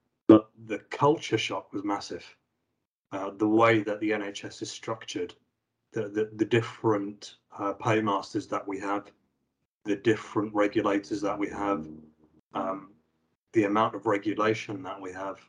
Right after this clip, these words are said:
um, is, um, I think, a-, a-, amongst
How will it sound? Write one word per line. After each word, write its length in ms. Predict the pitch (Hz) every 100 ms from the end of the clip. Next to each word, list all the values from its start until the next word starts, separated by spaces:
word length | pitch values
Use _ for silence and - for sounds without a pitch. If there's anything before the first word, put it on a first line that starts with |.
| _ -
um, 400 | 101 98 95 101 -
is, 580 | 104 98 98 98 - - _ _ _ _ _ _ -
um, 560 | 98 98 98 98 92 - _
I 60 | 107
think, 320 | - 113 101
a-, 100 | 104
a-, 300 | 107 110 113
amongst 680 | 104 107 101 107 - - -